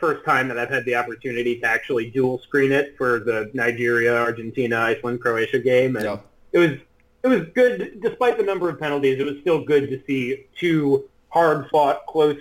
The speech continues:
Speaker 1: games and see kind of, like, the potential outcome for the group seesaw over the course of the two hours.
Speaker 2: Yeah, absolutely. I, I do think that both Nigeria and Iceland did, you know, they, they had a pretty good tournament, even though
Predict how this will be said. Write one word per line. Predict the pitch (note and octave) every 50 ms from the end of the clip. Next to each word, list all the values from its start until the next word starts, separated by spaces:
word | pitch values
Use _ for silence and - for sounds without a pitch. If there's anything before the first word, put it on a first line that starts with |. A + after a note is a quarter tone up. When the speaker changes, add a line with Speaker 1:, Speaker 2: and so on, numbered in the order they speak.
| - -
Speaker 1:
games | C#3+ C#3 C#3 C3+ C3 B2+ A#2 A#2 A#2+ B2 A#2+ - -
and | C#3+ B2 B2 A#2+ A#2+ A#2+ -
see | C#3 C3 B2+
kind | - C#3 B2 A#2
of, | A#2 G#2+ A#2
like, | A#2 A2 G#2+ - - _ _ _ _ _
the | - D3
potential | C#3+ - C#3+ D3 D#3+ D#3+ D#3 D#3+ D3+ D3+ D#3+ D#3
outcome | D#3 D3+ D3+ - - D#3 D3 C#3 C3 C3 B2+
for | C#3
the | C3 B2+
group | A#2 A2+ C3+ C#3 C3+ - - - _ -
seesaw | D3 C#3 B2+ - - C3+ B2 A#2+ B2 A#2+
over | A2+ A2+ A#2 G#2+
the | A2
course | - - B2 A#2 A2+ A2 - _ _ - -
of | B2 A#2+ A2+ G#2+ G#2 G#2+
the | G#2+ A2
two | G#2+ - A#2+ A2+
hours. | A2 A2 G#2 G2+ G#2 G#2 A2 G#2+ - _ _ _ _ _
Speaker 2:
Yeah, | - D#3 F#3 E3 C3
absolutely. | B2 A2 F#2+ G2+ A#2 C3 C3 G#2+ G#2 G#2+ G#2+
I, | A#2+ C3 C3 A#2+ B2+
I | C3
do | B2+ C3+ C3+ C3
think | C3+ C3+ C3 B2+ A#2+ B2+
that | B2 A2+ A2 G2+
both | A2+ A#2 A2+ A#2
Nigeria | A#2 A2+ A2 G#2+ G2 A2 A2 A2+ A2 A2+ A2 A2
and | F2 G2+ G#2+ A2 A2 A2 G#2 E2+
Iceland | E2 G#2+ G#2+ G2+ - - A#2 A2 G#2 G#2 G2
did, | G2+ G#2 G2+ G2+ F#2+ F2 F2+ - - - _ _ _ - -
you | G#3 C3+ A2 G#2+
know, | G2 F#2+ F#2+ G2
they, | F#2+ G#2 G2+ G2+ G2 F#2+ F#2 - A#2 - _ - - _ _ _ _ _ - - _ _ -
they | A#2+ B2 C3+ C#3 C#3+
had | D#3 E3 E3+ D#3+
a |
pretty | D3 C3+ D#3 D3+ D3 C3
good | A#2 C3 B2+ G#2
tournament, | - - - G2+ G#2 G#2 G2+ G2 G2+
even | A2 A2+ B2
though | B2 A#2